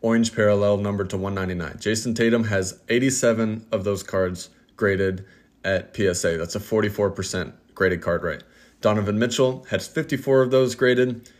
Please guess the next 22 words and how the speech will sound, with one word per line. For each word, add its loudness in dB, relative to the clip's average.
That's -4
a -14
twenty-seven 2
percent -2
graded 2
card 2
rate. 4
And -4
De'Aaron 0
Fox 0
had -2
a -2
forty-two -4
cards -6
graded. -4
That's -10
a -8
twenty-one -4
percent -6
graded -2
card -6
rate. 0